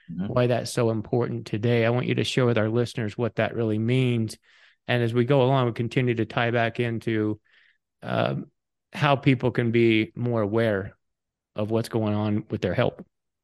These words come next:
Speaker 1: Abs-, absolutely. So a social portfolio, everyone knows, Billy, what a, what an investment portfolio is all about, right? We know it's diversified assets that are, hopefully, if we invest in them, they'll over time provide a return that will, you know, we'll be able to enjoy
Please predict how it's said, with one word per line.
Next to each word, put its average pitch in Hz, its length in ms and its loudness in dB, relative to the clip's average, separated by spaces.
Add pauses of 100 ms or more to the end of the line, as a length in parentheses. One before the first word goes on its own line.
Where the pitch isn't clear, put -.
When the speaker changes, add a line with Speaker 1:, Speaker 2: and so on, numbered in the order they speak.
(180)
Speaker 1:
Abs-, - 240 0
absolutely. 113 720 -2
So 107 460 2
a 113 80 2
social 170 400 0
portfolio, 104 680 0 (280)
everyone 147 420 2
knows, 110 240 0
Billy, 107 300 -2
what 98 160 -2
a, 85 280 -4
what 95 120 -2
an 87 100 -2
investment 80 600 -4
portfolio 76 520 -2
is 73 120 -6
all 73 180 -2
about, 76 360 -2
right? 87 220 0
We 82 100 -4
know 85 180 2
it's 87 180 -4 (340)
diversified 87 760 0
assets 82 720 -2
that 78 180 -4
are, 71 240 -6 (200)
hopefully, 92 540 0
if 85 220 -6
we 82 140 -2
invest 90 420 -2
in 92 160 0
them, 92 260 2
they'll 76 380 -2
over 90 280 -2
time 90 300 -4
provide 85 340 0
a 85 40 -4
return 87 500 -4
that 87 180 -2
will, 78 280 -6 (340)
you 123 80 0
know, 101 100 4
we'll 92 140 4
be 98 180 2
able 101 200 2
to 107 40 4
enjoy 107 540 0